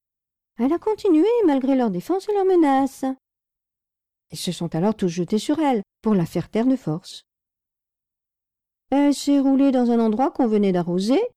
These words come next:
et qui était plein de boue. En se roulant, elle continuait à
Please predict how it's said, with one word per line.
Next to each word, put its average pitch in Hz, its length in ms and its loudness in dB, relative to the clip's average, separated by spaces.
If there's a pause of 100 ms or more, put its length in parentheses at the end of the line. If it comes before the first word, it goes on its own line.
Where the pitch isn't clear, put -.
(260)
et 262 220 0
qui - 140 -4
était 196 200 0
plein 269 180 0
de 233 100 0
boue. 170 260 -6 (1120)
En 320 200 4
se - 140 -4
roulant, 185 340 -2 (360)
elle 233 140 -2
continuait 285 680 2
à 190 80 0